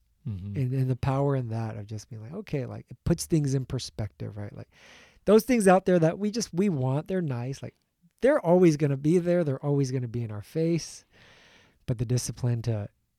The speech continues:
Speaker 2: I think, just look at what we have too, though,
Speaker 1: Yeah,
Speaker 2: is
Speaker 1: yeah.
Speaker 2: important to just balancing the level, you know, so that we don't, aren't moved so easily to discontentment,
Speaker 1: Yeah,
Speaker 2: dissatisfaction, you
Speaker 1: for
Speaker 2: know, it's,
Speaker 1: sure.
Speaker 2: I mean, I always think about Adam and Eve and, the, you know, the whole, that whole story in the garden. And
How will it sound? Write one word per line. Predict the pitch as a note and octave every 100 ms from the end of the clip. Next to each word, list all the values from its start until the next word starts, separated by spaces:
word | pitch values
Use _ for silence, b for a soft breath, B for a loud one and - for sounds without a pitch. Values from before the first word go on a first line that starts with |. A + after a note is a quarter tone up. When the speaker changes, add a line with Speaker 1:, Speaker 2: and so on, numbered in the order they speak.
| _ -
Speaker 2:
I | D3
think, | D#3+
just | B2+ -
look | A#2 B2 C3+
at | A#2+
what | A2
we | G#2
have | A2 G#2+ A#2+ C3+
too, | - D#3
though, | D#3+ E3 -
Speaker 1:
Yeah, | - G#2+ G#2+ G2+
Speaker 2:
is | A#2 G#2+
Speaker 1:
yeah. |
Speaker 2:
important | A2 A2+ A#2 A2+ A2+
to | A2+
just | G2+ A2+ G#2 _ _ b b b b b b b _
balancing | A#2+ A2+ D#3+ F3 E3+ F3 D#3
the | C#3+
level, | C3+ C#3+ G3
you | F3+
know, | E3
so | D#3+ D#3
that | C3+ B2
we | C3
don't, | C3 B2 - _ _ B2+ C#3
aren't | D3+ C#3+ C3+
moved | A#2+ C3 C3 B2+
so | - C3 A#2
easily | B2 A#2+ A#2 A2+
to |
discontentment, | G2+ A2 - A2+ G#2 A2 A2 G#2+
Speaker 1:
Yeah, | A2
Speaker 2:
dissatisfaction, | A2+ - A2+ G#2+ A2 A2 A#2 - A#2+ A#2+ A#2
you | A#2+
Speaker 1:
for | A2
Speaker 2:
know, |
it's, | A2
Speaker 1:
sure. | A2 A#2 A2+ G#2+ b b b -
Speaker 2:
I | C3
mean, | C3 E3
I | F#3
always | F#3 E3+
think | D#3+
about | C#3 C3+
Adam | D3+ D3
and | C3+
Eve | C3+ C3+ B2
and, | A#2+
the, | B2
you | G3 E3+
know, | D3+
the | C#3+
whole, | B2 B2+
that | C3 E3
whole | D3 D3+
story | - D3+ D3 C#3+
in | C#3
the |
garden. | C3 B2+ C3+ C3 C3
And | B2 G#2+